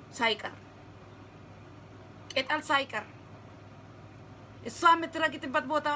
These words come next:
ባዶ ቤ-፣ መሬት ላይ እንዳትረግጥ ተደርጎ ማለት ነው እያነጠፉ ነበረ። ኢየሱስ ክርስቶስን፣ እ፣ በሷ ላይ ያዩት ኢየሱስ ክርስቶስን አይቶት ነው። ኢየሱስ ክርስቶስን ተሸክማ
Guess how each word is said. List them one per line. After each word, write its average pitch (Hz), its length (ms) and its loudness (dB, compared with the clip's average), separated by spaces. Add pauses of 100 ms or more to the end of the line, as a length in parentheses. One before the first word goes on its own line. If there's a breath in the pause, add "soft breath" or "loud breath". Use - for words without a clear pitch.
(160)
ባዶ 247 320 6
ቤ-፣ 277 160 2 (500)
መሬት 247 320 4
ላይ 277 140 4
እንዳትረግጥ 254 460 0 (680)
ተደርጎ 240 440 2
ማለት 311 280 4
ነው 381 160 4 (800)
እያነጠፉ 269 800 6
ነበረ። 220 280 0 (2500)
ኢየሱስ 233 360 -2
ክርስቶስን፣ 247 600 -2 (500)
እ፣ 185 100 -4 (400)
በሷ 220 260 0 (160)
ላይ 240 160 8
ያዩት 247 380 2 (260)
ኢየሱስ 214 340 -2
ክርስቶስን 214 540 -6
አይቶት 185 380 -4
ነው። - 140 -10 (1400)
ኢየሱስ 302 340 -2
ክርስቶስን 302 500 0
ተሸክማ 277 420 4